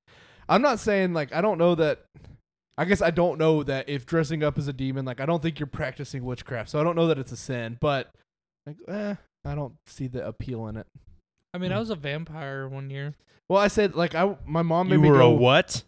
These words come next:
Speaker 3: I'm just kidding.
Speaker 1: My mom made me go as a witch
Speaker 3: Yeah,
Speaker 1: one
Speaker 3: we don't
Speaker 1: year.
Speaker 3: have any pictures of that,
Speaker 2: Oh,
Speaker 3: sadly. You just
Speaker 2: why
Speaker 3: didn't
Speaker 2: not
Speaker 3: show
Speaker 2: a
Speaker 3: up in any of 'em.
Speaker 2: warlock?
Speaker 1: So I think she bought a witch costume, not realizing <laughs> that it was a witch costume, and then it was too late. So I was a wizard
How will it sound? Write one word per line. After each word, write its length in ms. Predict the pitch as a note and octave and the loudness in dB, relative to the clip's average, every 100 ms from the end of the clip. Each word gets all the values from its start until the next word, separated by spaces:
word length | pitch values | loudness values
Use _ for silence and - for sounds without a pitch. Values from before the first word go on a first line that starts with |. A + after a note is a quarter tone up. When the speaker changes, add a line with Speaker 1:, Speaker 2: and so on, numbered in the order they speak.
| _ _ _ _ - | _ _ _ _ -16
Speaker 3:
I'm 60 | - | -14
just 100 | - | -12
kidding. 140 | - - - - - | -14 -18 -18 -12 -2
Speaker 1:
My 120 | D#3 | 2
mom 180 | E3+ F#3 | 2 2
made 140 | G3 | 0
me 80 | F3+ | 0
go 120 | E3+ | 0
as 120 | C#3+ | -2
a 40 | B2 | -4
witch 200 | A2+ B2+ | -4 -2
Speaker 3:
Yeah, 160 | A#2 | -2
Speaker 1:
one 100 | A2+ | 0
Speaker 3:
we 60 | C3 | 2
don't 80 | G3 | 2
Speaker 1:
year. 60 | |
Speaker 3:
have 80 | G3+ | 2
any 80 | F#3 | 2
pictures 400 | D#3+ F#3 - B2 | 0 -2 -2 -2
of 60 | A#2+ | 0
that, 160 | A2+ E3 | 0 2
Speaker 2:
Oh, 140 | E3+ | 2
Speaker 3:
sadly. 320 | A#2+ A#2 A2+ | 2 0 -6
You 100 | A2+ | -6
just 180 | A#2+ D3 | -4 2
Speaker 2:
why 140 | D#3 | 4
Speaker 3:
didn't 120 | F#3 G#3 | 6 8
Speaker 2:
not 60 | |
Speaker 3:
show 80 | F#3 | 8
Speaker 2:
a 40 | |
Speaker 3:
up 40 | C#3+ | 6
in 60 | C#3+ | 6
any 80 | F#3 | 6
of 40 | |
'em. 60 | F#3+ | 6
Speaker 2:
warlock? 320 | D3+ D3+ - - | 4 0 -4 -6
Speaker 1:
So 480 | - C3+ D#3 C#3+ C3 | 2 4 4 2 0
I 80 | |
think 220 | C#3 F#3+ F3+ | -4 -4 -2
she 160 | G3 | -2
bought 240 | D3+ D#3 D#3+ | 2 2 2
a 40 | |
witch 260 | C#3 D3+ - | 2 -2 -4
costume, 520 | C#3+ C#3+ - F3 E3 | -2 -2 0 0 2
not 140 | C#3+ | 0
realizing 500 | C3+ C#3 D#3+ D#3 D#3+ | 0 0 0 0 0
<laughs> 0 | |
that 120 | D3+ E3 | 0 0
it 60 | |
was 120 | C#3+ | 0
a 80 | C#3 | -2
witch 300 | C3 D3 C#3+ | -2 -4 -4
costume, 540 | F3 E3+ - G3 G3 - - - - | -2 -2 -2 -2 -2 -4 -14 -14 -2
and 80 | D3+ | 2
then 60 | |
it 40 | D#3 | 2
was 80 | - | 0
too 220 | D#3+ C#3+ | -2 -2
late. 240 | B2+ G#2+ | -2 -8
So 100 | - | -8
I 160 | C3 C3 | -6 -4
was 140 | C3 | -4
a 60 | C3 | 0
wizard 560 | C#3 A3 F#3 D3 C#3+ | 4 4 4 -2 -4